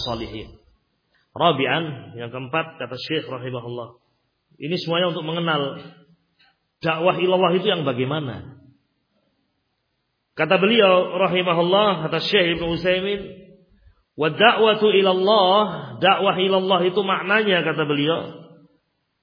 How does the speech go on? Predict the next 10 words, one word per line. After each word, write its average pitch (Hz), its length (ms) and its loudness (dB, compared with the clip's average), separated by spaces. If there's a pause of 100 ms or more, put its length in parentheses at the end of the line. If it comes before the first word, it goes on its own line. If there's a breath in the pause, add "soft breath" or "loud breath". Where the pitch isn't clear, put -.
(180)
"Da'watun 208 800 2 (1200)
ila 196 320 4
makarimil 202 640 2
akhlaq 185 480 2 (1400)
wa 160 160 0
mahasinil 202 640 2
a'mal 185 600 0 (1600)
wa 175 80 2
hifdzil 190 480 2
huquq, - 480 -2